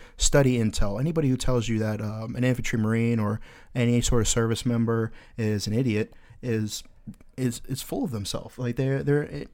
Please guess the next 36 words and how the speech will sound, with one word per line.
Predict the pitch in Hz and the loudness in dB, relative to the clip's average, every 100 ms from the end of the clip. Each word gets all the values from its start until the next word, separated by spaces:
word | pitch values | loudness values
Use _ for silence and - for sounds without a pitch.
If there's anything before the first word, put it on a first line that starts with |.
| - | -14
grossly | - 156 180 - 131 | 0 2 4 4 2
uninformed. | 101 98 - 98 101 101 - | 2 0 0 0 -2 -8 -6
You | 123 | -2
know, | 120 | 0
we | 120 131 | 2 2
have | 131 113 101 - - - | 2 2 0 -4 -8 -2
some | 131 120 | 2 2
of | 113 110 | 2 0
the, | 110 104 | -2 -2
uh, | 101 | -4
the | 107 - - | -6 -8 4
best | 139 139 - | 6 6 4
doctrine | 113 110 - - 101 101 110 - - - - - | 2 0 -2 -4 -4 -6 -10 -14 -20 -20 -20 -8
from | - 120 110 - | -2 0 0 2
any | 147 | 6
military | 127 120 110 110 104 | 6 6 4 2 2
in | |
the | 95 | 0
world, | 95 95 101 - | -2 -4 -6 -4
and | 117 113 107 107 - - | -2 0 -2 -4 -10 -8
it's | 120 - | -4 2
so | 165 135 | 4 4
good | 110 143 113 | 4 2 2
because | 104 101 | -2 0
we | 107 | 0
learn | 104 131 127 | 2 4 4
these | 104 110 | 2 0
lessons | 113 113 104 | 0 -2 -2
in | 98 | -4
blood, | 98 107 147 - - - - - - | -2 -2 -2 -4 -12 -20 -20 -20 -2
not | 123 127 | 2 4
only | 135 110 | 4 2
ours, | 107 127 147 110 | 2 2 2 0
but | 107 | -2
of, | 104 101 98 | -2 -4 -4
uh, | 107 101 104 | -6 -6 -8